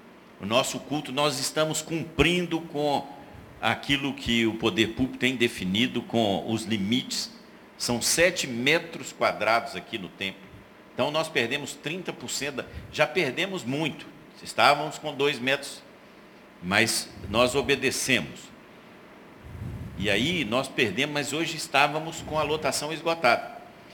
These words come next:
E alguns irmãos e irmãs querem estar no culto. Então, no próximo domingo, é um domingo de ceia,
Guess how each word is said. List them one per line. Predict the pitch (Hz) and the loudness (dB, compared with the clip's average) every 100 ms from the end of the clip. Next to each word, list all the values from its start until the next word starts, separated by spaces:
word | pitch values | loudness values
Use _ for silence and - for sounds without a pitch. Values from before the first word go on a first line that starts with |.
| - - | -20 -6
E | 113 | 4
alguns | 143 156 120 180 190 | 6 6 4 -2 -2
irmãos | 160 107 123 160 131 | -2 0 2 2 0
e | 110 | -4
irmãs | 98 104 147 151 | -2 -2 -2 -4
querem | - 156 190 202 170 | 0 4 4 4 -2
estar | 123 127 117 | -2 2 2
no | 104 | 0
culto. | 90 71 - - - - - | -8 -10 -14 -20 -20 -20 -8
Então, | - 127 | 2 2
no | 165 | 2
próximo | 165 120 139 170 165 156 156 | -2 4 6 6 6 -2 -6
domingo, | 151 101 110 - - - - - - | -4 -4 -4 -8 -16 -20 -20 -20 -4
é | 95 | -2
um | |
domingo | 110 123 147 | 0 0 0
de | 143 | -2
ceia, | - - - 117 120 143 | 0 2 6 6 6 2